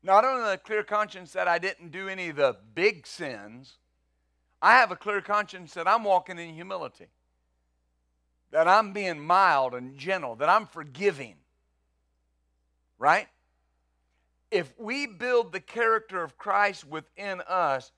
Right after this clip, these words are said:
God will exalt and establish us. And we'll be a tree of life.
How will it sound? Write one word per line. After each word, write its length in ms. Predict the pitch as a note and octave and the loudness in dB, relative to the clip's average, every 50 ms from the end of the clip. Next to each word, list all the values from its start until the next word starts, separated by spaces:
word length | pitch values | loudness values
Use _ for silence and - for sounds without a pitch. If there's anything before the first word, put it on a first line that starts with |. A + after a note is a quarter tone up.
| _ _ _ _ _ _ _ B2 | _ _ _ _ _ _ _ -8
God 380 | A#2 E3 F3+ G3+ A#3 A#3+ A3 F3+ | 0 4 8 8 10 8 8 4
will 200 | E3+ F#3+ F3+ D#3+ | 0 -6 -4 -6
exalt 540 | D#3+ D3 C3 B2+ D#3 G3 G3+ G3+ G3 - _ _ | -8 -10 -10 -6 -2 2 2 2 2 0 _ _
and 160 | - E3+ D3+ C#3+ | -10 -10 -10 -10
establish 680 | C3 - - - G3 F3+ E3+ C3 A#2+ A#2+ A2 - - | -12 -14 -6 -2 0 0 0 -2 -4 -12 -14 -14 -16
us. 380 | F#2 D2+ D2 _ - - _ _ _ _ _ _ _ _ _ _ _ _ _ _ _ _ _ _ _ _ _ _ _ _ _ _ _ _ _ _ _ _ _ _ _ _ _ _ _ _ _ _ _ _ - | -16 -16 -18 _ -20 -20 _ _ _ _ _ _ _ _ _ _ _ _ _ _ _ _ _ _ _ _ _ _ _ _ _ _ _ _ _ _ _ _ _ _ _ _ _ _ _ _ _ _ _ _ -10
And 140 | D#3 D#3 D#3+ | -10 -6 -4
we'll 100 | F#3+ F#3+ | -4 -6
be 140 | D#3 F#3 E3+ | -4 -6 -10
a 60 | D3 | -10
tree 260 | - - F3+ E3+ C#3+ | -10 -12 -12 -10 -10
of 80 | A#2+ A2+ | -8 -8
life. 380 | C3+ C#3 C3 G#2+ D#2+ - _ | -8 -8 -8 -8 -10 -12 _